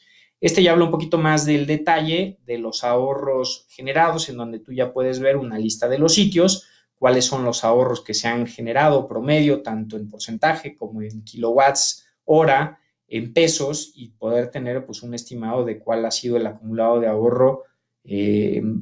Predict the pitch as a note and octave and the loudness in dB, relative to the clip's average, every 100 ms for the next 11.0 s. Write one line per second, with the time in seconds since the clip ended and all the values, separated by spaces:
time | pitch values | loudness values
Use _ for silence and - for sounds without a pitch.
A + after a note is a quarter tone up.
0 | - - G#2+ F#2+ G#2 G#2 A#2+ A2 A#2+ B2 | -8 -12 -4 0 0 0 2 4 6 6
1 | A2+ G#2+ C3 A#2+ G#2 G2 G2+ - G#2+ G#2+ | 4 2 4 6 4 2 -2 -6 -4 -2
2 | G#2+ A#2 A2+ - G#2 G2 G2 _ _ _ | -2 -4 -6 -6 -12 -16 -16 _ _ _
3 | _ _ _ _ _ _ - C#3+ B2+ G2+ | _ _ _ _ _ _ 0 4 4 2
4 | - _ _ _ _ _ _ _ _ _ | -8 _ _ _ _ _ _ _ _ _
5 | D3+ - _ D#3 D#3 D3 D3 C#3+ D3+ - | -18 -18 _ 2 2 2 2 2 2 0
6 | D3 C#3+ - B2+ - C#3+ C3+ C3 B2+ B2 | 2 2 0 -2 -4 -6 -6 -4 -2 -2
7 | A#2 A#2 B2 C3 B2+ A#2 - B2 A#2 G#2+ | -2 -4 -6 -8 -8 -10 -6 -6 -6 -8
8 | - - G#2 A#2+ - B2+ B2 A#2+ A#2+ B2 | -10 -8 0 0 0 -4 -4 -4 -4 -4
9 | A#2+ A2 G#2+ G#2+ G#2 - A2+ G#2+ G#2+ - | -4 -4 -4 -4 -8 -10 -8 -6 -8 -6
10 | A#2+ A#2 A2+ A#2 - - D3+ D3 D3+ - | -4 -2 -2 -2 0 2 2 4 4 2